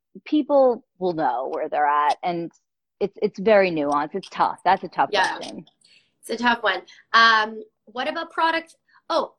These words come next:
Speaker 2: thank you so much for your response. Do you mind if I ask you another question?
Speaker 1: Um,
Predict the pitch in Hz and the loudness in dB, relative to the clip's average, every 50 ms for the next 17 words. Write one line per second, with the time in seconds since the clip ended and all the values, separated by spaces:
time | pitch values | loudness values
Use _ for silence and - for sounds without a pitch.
0 | _ - 403 466 466 - 330 320 - 277 269 262 262 - - 247 240 233 214 214 | _ -6 -6 -6 -4 -4 -8 -6 -6 -6 -6 -6 -8 -8 -10 -8 -8 -6 -6 -8
1 | 202 - - - 285 269 214 180 175 - - - 247 240 240 214 202 233 254 254 | -8 -10 -6 -2 0 0 0 0 -2 -6 -10 -6 -4 -2 0 0 0 0 2 2
2 | 254 196 190 220 - - 269 240 226 196 170 - 208 - - 254 262 262 - 302 | 2 2 2 0 -2 -6 -12 -10 -8 -8 -6 -8 -8 -6 -4 -4 -4 -4 -4 -6
3 | 311 349 339 _ _ _ _ _ _ _ _ _ _ _ _ _ _ _ _ _ | -6 -6 -6 _ _ _ _ _ _ _ _ _ _ _ _ _ _ _ _ _
4 | _ _ _ _ _ _ _ _ _ _ _ _ - - - 233 226 226 214 208 | _ _ _ _ _ _ _ _ _ _ _ _ -6 -2 0 2 2 2 0 -4
5 | - | -8